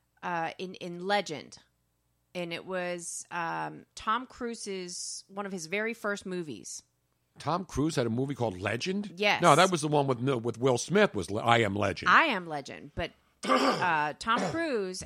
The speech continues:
Speaker 1: had, this was when he was still really young. I don't,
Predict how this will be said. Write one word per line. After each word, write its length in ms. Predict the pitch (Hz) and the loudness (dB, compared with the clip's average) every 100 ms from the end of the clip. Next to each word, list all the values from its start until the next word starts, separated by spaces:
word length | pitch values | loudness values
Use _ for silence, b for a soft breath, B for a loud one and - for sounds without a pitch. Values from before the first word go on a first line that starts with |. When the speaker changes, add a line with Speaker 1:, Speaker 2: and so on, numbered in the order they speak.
| - | -8
Speaker 1:
had, 440 | 202 185 185 131 165 | -2 0 0 -4 -10
this 120 | 185 | -10
was 120 | 190 | -8
when 120 | 196 | -8
he 60 | 190 | -8
was 120 | 165 | -8
still 260 | - 277 269 | -6 -6 -6
really 260 | 196 262 226 | -6 -6 -6
young. 480 | 190 220 180 147 180 | -2 0 0 -4 -4
I 140 | 208 | -2
don't, 140 | 285 | -2